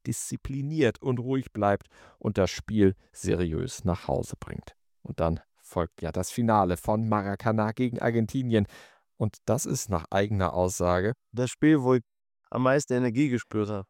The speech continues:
Speaker 1: und das Spiel, in dem er vielleicht selbst am meisten Energie geben muss.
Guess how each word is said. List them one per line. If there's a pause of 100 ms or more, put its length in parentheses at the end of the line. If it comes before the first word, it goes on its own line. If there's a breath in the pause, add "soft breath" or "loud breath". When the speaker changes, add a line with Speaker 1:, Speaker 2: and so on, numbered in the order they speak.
Speaker 1:
und
das
Spiel,
in
dem
er
vielleicht
selbst
am
meisten
Energie
geben
muss.